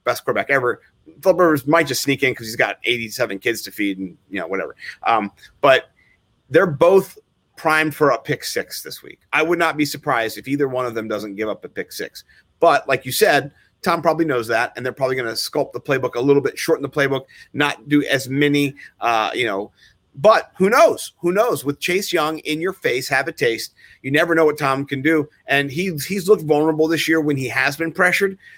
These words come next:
Incredibly, though, he is only been sacked twenty-two times. His line has been the fourth best against,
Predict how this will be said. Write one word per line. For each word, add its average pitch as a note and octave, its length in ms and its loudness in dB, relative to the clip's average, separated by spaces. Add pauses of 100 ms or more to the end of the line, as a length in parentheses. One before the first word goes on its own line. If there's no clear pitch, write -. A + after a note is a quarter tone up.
(100)
Incredibly, F3 640 0
though, A2 300 -2 (280)
he F3 280 -6
is D#3+ 240 0 (280)
only F#3 220 2
been F3 140 -2
sacked C#3+ 340 0
twenty-two F3 440 -4
times. D3 480 -4
His C3+ 200 -4
line D3 380 0
has C3 220 -4 (240)
been C3+ 120 -2
the B2 80 -6
fourth D#3+ 460 -4
best C#3 540 -2
against, C3+ 500 -4